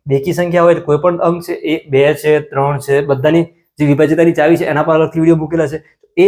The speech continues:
આવડતું હોય તો ડાયરેક્ટ ખ્યાલ આવી જાય કે ભાગાકારમાં જે સંખ્યા છે, એનો ભાગાકાર થશે કે નહીં. તો અહીંયા ટ્રાય કરીએ. પાંચ, ત્રણ માટે શું નિયમ છે? જે સંખ્યા હોય એના અંકોનો સરવાળો કરવાનો. પાંચ plus ત્રણ આઠ, આઠ plus એક એટલે કે નવ.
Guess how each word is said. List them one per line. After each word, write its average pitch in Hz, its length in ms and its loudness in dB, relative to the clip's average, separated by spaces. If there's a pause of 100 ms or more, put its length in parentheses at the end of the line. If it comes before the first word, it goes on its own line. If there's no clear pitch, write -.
(100)
આવડતું 214 400 2
હોય 208 140 0
તો - 300 -14
ડાયરેક્ટ 165 320 2
ખ્યાલ 190 160 4
આવી 202 140 0
જાય 185 100 -2
કે 165 80 -8
ભાગાકારમાં 170 680 -2
જે 165 180 -2
સંખ્યા 151 360 -2
છે, 175 80 -2
એનો 170 120 -4
ભાગાકાર 151 360 2
થશે 139 260 0 (100)
કે 160 80 0 (380)
નહીં. 135 280 -2 (160)
તો 165 80 -4
અહીંયા 175 200 2
ટ્રાય 156 240 2
કરીએ. 113 200 -4 (260)
પાંચ, 190 380 2 (260)
ત્રણ 151 280 0
માટે 196 240 0
શું 208 140 -2
નિયમ 196 240 0
છે? 185 100 -2 (320)
જે 165 100 4 (120)
સંખ્યા 196 420 2
હોય 196 180 0 (360)
એના 185 180 2 (120)
અંકોનો 170 440 -2
સરવાળો 135 400 2
કરવાનો. 107 340 -8 (360)
પાંચ 190 300 0
plus 196 300 0
ત્રણ 185 180 -2 (220)
આઠ, 190 180 0 (240)
આઠ 185 220 0
plus 190 340 0
એક 190 300 2
એટલે 170 220 -2 (100)
કે 175 100 2 (520)
નવ. 147 180 0